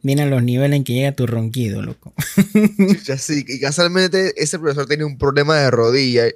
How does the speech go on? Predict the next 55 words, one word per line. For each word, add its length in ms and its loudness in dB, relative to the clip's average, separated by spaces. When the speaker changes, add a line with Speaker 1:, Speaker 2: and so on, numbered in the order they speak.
Speaker 2:
estábamos 340 2
viendo 260 4
fútbol 360 -4
una 180 0
vuelta, 440 2
y 60 -2
además 280 -4
se 100 0
sacó 320 -2
la 100 4
rodilla, 600 2
y 80 -8
la 60 2
vaina 120 2
se 120 0
le 100 2
llenó 180 0
de 120 2
líquido 340 2
y 20 2
se 140 -2
le 80 -4
hinchó. 260 -8
<laughs> 300 -10
Speaker 1:
Bestia. 920 -2
Speaker 2:
Entonces, 480 -2
ey, 260 4
el 80 2
vato 180 0
Speaker 1:
Se 60 2
Speaker 2:
tuvieron 120 2
Speaker 1:
le 100 0
Speaker 2:
que 140 2
Speaker 1:
metió 180 0
el 80 0
Speaker 2:
inten-, 40 -2
Speaker 1:
cinco 280 2
G. 80 4
Speaker 2:
drenarle 420 2
la 140 2
rodilla, 600 0
weón. 320 0
Ey, 220 2
se 100 -10
la 120 -2
sofocó, 340 -4
se 140 -16
la 80 -10
sofocó. 400 -6
La 80 -4
vaina 180 2
es 60 -4
que 80 -2
es 60 0
normal. 300 -6